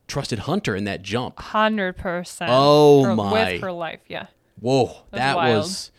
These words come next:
Speaker 1: yeah, this, like, the looks, the nod, you can see that
Speaker 2: Yep.
Speaker 1: she's more connected to the group, and
Speaker 2: Yeah.
Speaker 1: there's, there's, yeah, there's this trust between them.
Speaker 2: Yeah.
Speaker 1: It's really sick.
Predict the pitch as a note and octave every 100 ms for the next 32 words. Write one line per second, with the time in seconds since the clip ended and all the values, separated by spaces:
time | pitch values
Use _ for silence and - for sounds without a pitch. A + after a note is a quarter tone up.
0 | _ _ _ _ _ _ - A2+ A2+ G2+
1 | - C3 C#3+ - B2 - D3+ B2+ D3+ D3+
2 | - C3 C3 B2+ B2+ A#2+ - A2+ - C#3+
3 | C#3 G3 C3+ A2+ A#2 B2 C3 - A#2+ G#2+
4 | - G#2+ A2 G#2+ G#2+ G#2 G#2 - A2 G#2+
5 | G2 G2 G2 - _ _ _ _ _ _
6 | - A2 G2+ G#2 A2+ G#2 F#2+ G#2 C#2+ A2
7 | G#2+ - G#2 - _ - - G3+ C#4 -
8 | - - - - G2+ E2+ G3+ G#3 - G#2+
9 | A2 A#2+ A#2 G#2+ - E2+ -